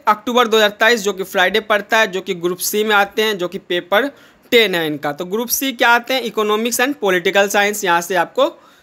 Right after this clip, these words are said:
मैच कर लेना है। उसके बाद आपका जो लास्ट, अ, ग्रुप डी है, सेकंड सिटिंग आपका जो एग्जाम होगा ग्रुप डी आते हैं, सीसी टेन आते हैं। तो ग्रुप डी में जो आते हैं यहाँ पे देख लें हिस्ट्री, ज्योग्राफी, संस्कृत, फिलॉसफी and साइकोलॉजी and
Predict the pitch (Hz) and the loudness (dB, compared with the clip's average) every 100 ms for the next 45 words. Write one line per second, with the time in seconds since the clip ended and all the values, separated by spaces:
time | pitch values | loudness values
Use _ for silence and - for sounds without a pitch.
0 | _ 202 214 214 - 170 151 139 135 127 | _ 0 0 0 0 0 0 -2 -4 -6
1 | 127 _ _ _ _ 247 233 - 302 285 | -10 _ _ _ _ -4 -2 2 4 4
2 | 233 220 254 269 294 _ _ 175 190 208 | 2 2 0 0 -2 _ _ -8 0 2
3 | 240 - 220 208 208 208 185 214 190 240 | 2 0 0 2 0 0 -2 -4 -2 0
4 | 247 233 240 185 202 214 208 214 196 - | 2 2 0 -2 -2 -4 -4 -2 -2 -2
5 | 185 185 170 190 208 202 214 180 175 170 | -2 -2 0 0 2 0 -2 -4 -4 -2
6 | 196 185 - 208 220 170 180 175 190 196 | 0 0 -2 -4 -4 -6 -6 -4 -2 0
7 | 190 226 233 - - - 185 175 214 190 | -2 0 -2 -2 -12 -12 -8 0 0 2
8 | 220 247 240 202 214 208 202 240 220 190 | 0 2 2 2 2 2 2 0 2 0
9 | 214 190 196 220 220 196 - - 220 226 | -2 -4 -2 -2 -2 -4 -6 -4 -2 -2
10 | 180 185 185 185 220 220 208 180 175 - | -2 -2 -2 -2 -2 0 0 0 -4 0
11 | 220 233 - - _ _ _ _ _ _ | 2 2 -4 -20 _ _ _ _ _ _
12 | _ - 202 196 202 - 254 233 233 277 | _ 0 4 4 2 -2 2 2 2 -2
13 | - _ _ - - 196 233 226 226 240 | -10 _ _ -6 0 0 2 4 4 2
14 | 247 302 | 0 0